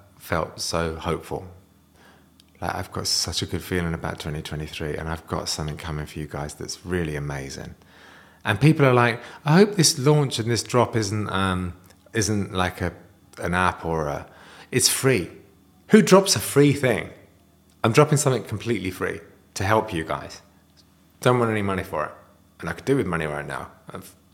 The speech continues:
starting from zero, but I don't want any money for it. It's free. The thing I'm dropping is free. It's a gift from me to you. I'm really excited about it. Um,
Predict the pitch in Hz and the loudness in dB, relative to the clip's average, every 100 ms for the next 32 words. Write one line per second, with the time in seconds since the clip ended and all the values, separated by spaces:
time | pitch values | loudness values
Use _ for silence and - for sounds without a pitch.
0 | - - 117 92 85 92 110 85 76 87 | -8 -4 0 0 0 0 0 2 0 0
1 | - 117 110 101 104 107 - 90 90 - | 2 2 2 -2 -2 -4 -2 -2 -2 -6
2 | - - - - - 92 - 110 69 - | -20 -20 -20 -10 -2 0 2 0 0 -6
3 | - _ - - 139 127 113 110 - 95 | -20 _ -14 2 4 4 4 2 2 -2
4 | - - - - _ - - - _ _ | -4 -8 -10 -16 _ -20 -20 -20 _ _
5 | - 95 101 85 78 - - 92 80 85 | -6 -2 -2 -2 -4 -4 -8 -6 -6 -8
6 | - 71 90 - _ _ - - _ _ | -8 -10 -12 -20 _ _ -20 -20 _ _
7 | _ _ _ _ - - - - - 76 | _ _ _ _ -18 -18 -18 -20 -16 -2
8 | 98 87 78 - - - - - - - | 2 2 0 -6 -8 -12 -16 -16 -16 -18
9 | _ _ _ - 82 73 69 69 | _ _ _ -10 -6 -4 -4 -8